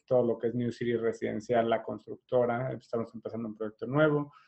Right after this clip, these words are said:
que se llama Link, enfrente del estadio. Eh, New City Medical Plaza, tenemos varias clínicas médicas, entre otras cosas,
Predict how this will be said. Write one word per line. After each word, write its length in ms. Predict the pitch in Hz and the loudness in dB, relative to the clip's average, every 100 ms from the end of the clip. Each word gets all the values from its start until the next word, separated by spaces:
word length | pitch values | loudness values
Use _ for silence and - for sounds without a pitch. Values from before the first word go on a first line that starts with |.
| _ _ | _ _
que 100 | _ | _
se 120 | - 123 | -4 -2
llama 140 | 113 | 0
Link, 320 | 120 135 131 | 0 0 0
enfrente 420 | 117 110 110 110 | -2 -4 -8 -6
del 100 | - | -8
estadio. 600 | 110 - 160 151 156 156 - _ - - _ - | -10 2 4 4 2 -2 -6 _ -20 -20 _ -4
Eh, 200 | 117 117 | 0 0
New 180 | 127 | 0
City 200 | 120 127 | -2 -2
Medical 440 | 120 113 117 117 - | -2 -2 -2 -4 -2
Plaza, 580 | 160 160 139 160 160 - - _ _ _ | 4 4 6 6 4 0 -12 _ _ _
tenemos 320 | 127 127 127 | 0 2 4
varias 300 | 123 120 113 | 4 2 -2
clínicas 520 | - 117 113 113 113 | -4 -4 -4 -2 0
médicas, 580 | 143 151 143 143 135 123 | 6 6 4 2 0 0
entre 240 | 110 - - | -8 -12 -6
otras 260 | 131 127 | -4 -4
cosas, 380 | - 147 160 | -2 -2 -2